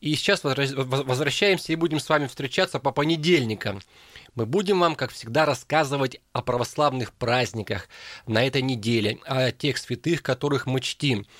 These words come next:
И вот, э, мы сегодня ждём отца Владимира Панарина, к-, нашего постоянного собеседника, он вот уже поднимается. И, э,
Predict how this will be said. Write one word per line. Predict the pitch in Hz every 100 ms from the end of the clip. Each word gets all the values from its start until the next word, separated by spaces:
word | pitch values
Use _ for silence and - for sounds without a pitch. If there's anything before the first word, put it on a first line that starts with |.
| - -
И | 127
вот, | 143 175
э, | 151
мы | 139 147
сегодня | - 170 156 143
ждём | 123 151 139 120 - - _ _ _ -
отца | 127 - 151
Владимира | 135 135 143 127
Панарина, | - 117 107 117 131
к-, | -
нашего | 131 131 131
постоянного | 120 131 - 127 123 113
собеседника, | 127 123 - 123 117 113
он | 120 123
вот | 127 -
уже | 123 110
поднимается. | 120 117 127 127 113 - 113 - - - - - - -
И, | 160 170 156 127
э, | 139 139 135 131 131